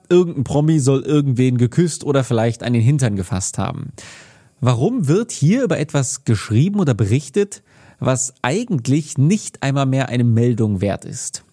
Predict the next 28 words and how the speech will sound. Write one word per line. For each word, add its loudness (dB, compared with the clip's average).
Immer 2
wieder 4
schreibt -2
Dovideit 0
in -2
ihren 2
Beiträgen, 0
wie 2
ich -4
bereits -4
erwähnt -2
habe, 0
man 2
soll 2
sich -4
bei 0
ihr 2
melden. -2
Wer -2
Zusatzinfos -2
hat, -2
hier, 2
da 0
bitte -2
in -2
meine 2
D 0
Ms. -2